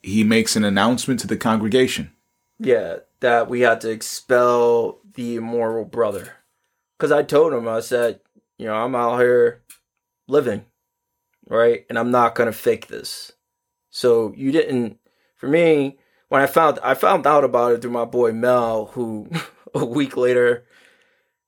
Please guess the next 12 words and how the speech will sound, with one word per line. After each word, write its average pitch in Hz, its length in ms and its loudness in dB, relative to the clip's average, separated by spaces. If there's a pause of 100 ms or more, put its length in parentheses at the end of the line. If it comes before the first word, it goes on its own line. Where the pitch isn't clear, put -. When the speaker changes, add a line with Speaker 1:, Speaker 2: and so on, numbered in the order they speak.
(140)
Speaker 2:
went 135 280 2
up 127 160 2
there 127 200 2
and 113 100 -4
gave 120 200 -2
that 120 160 -2
guy 117 200 -4
an 104 140 -10
earful. 127 760 -2 (720)
Speaker 1:
Mel 190 340 2
Speaker 2:
Uh, 214 40 0
Speaker 1:
did? 349 300 2